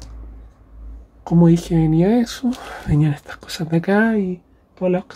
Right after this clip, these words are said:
las otras cosas que mostré antes. Y el video de esto lo voy a subir en una o dos semanas más, aprox. Igual entre medio voy a subir otros videos, pero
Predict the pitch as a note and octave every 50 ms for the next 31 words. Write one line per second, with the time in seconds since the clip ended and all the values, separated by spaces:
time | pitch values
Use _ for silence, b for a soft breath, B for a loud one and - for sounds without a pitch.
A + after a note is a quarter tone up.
0 | - - - - - E3+ F3 E3+ E3+ - - - - - - F#3 F3 E3+ E3+ -
1 | G3 F#3+ G#3+ A#3 A#3 - D#4+ - _ _ b b b b b b b b b b
2 | b b b b _ - E3 E3+ F#3 F#3+ G3 G3+ G3+ F#3+ F#3+ E3+ E3+ E3+ F3 F3
3 | F3+ F#3 F#3 F#3+ F#3 - - _ _ - F#3+ F#3 F3+ F#3+ F#3 F3+ E3 E3 E3 E3+
4 | - - - E3 D#3+ E3 F3 F3 F3 F3+ G3 - _ _ _ _ _ _ _ _
5 | b b b b b b b b b b b b b b _ _ _ _ _ _
6 | _ _ _ _ _ - F#3 G#3 A3 A3 G#3 G#3 F#3+ F#3+ F#3 F#3+ - - - F3+
7 | F3 E3 E3 D#3 C#3+ C#3+ D3 C#3 - - _ _ _ - E3+ E3 - E3 D#3 D#3+
8 | - - - - - - E3 F3 F#3 G3+ G#3 G#3 - G3+ G3+ G3+ G#3 G#3 G#3 G#3
9 | G#3 G#3 - - - G3+ G3 G3 G3+ E3+ G3 F#3+ E3+ - E3+ E3+ F3+ F3+ - -
10 | - D#3+ E3 D#3+ D#3 E3